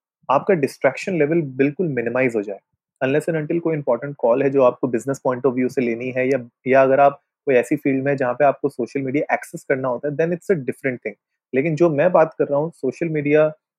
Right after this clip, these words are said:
डिस्ट्रैक्शन की, वो ये है कि, you know, बीच में किसी का पिंग आ गया, किसी का WhatsApp मैसेज आ गया, किसी का Facebook में कमेंट आ गया, किसी ने पिक्चर लाइक कर दी आपकी Instagram पे, तो एक ये लूपहोल है।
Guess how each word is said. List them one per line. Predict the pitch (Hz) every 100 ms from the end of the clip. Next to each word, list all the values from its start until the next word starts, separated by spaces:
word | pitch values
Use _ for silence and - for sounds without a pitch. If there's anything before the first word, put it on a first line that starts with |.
| -
डिस्ट्रैक्शन | 123 - 127 120 139 135
की, | 156
वो | 143
ये | 135 139 131
है | 156
कि, | 170 202 - _ _ _ _ _ _ 269
you | 156
know, | 160
बीच | 147 156 147 160
में | 147
किसी | 143 151
का | 151
पिंग | - 147 147
आ | 127
गया, | 123 127 127 123
किसी | 123 - - 135
का | 131
WhatsApp | 120 120 131 - 120
मैसेज | - 120
आ | 120 110
गया, | 113 110
किसी | - - 120
का | 120 -
Facebook | 117 123 123 123
में | -
कमेंट | 117 120 120
आ | 110
गया, | 113 113
किसी | 113 -
ने | 123
पिक्चर | 127 120 143
लाइक | 123 120 113
कर | 120
दी | 113 120
आपकी | 110 -
Instagram | 110 - 117 110 107
पे, | 143 - _ _ -
तो | 151
एक | 170 170
ये | 180
लूपहोल | 139 143 - 139
है। | -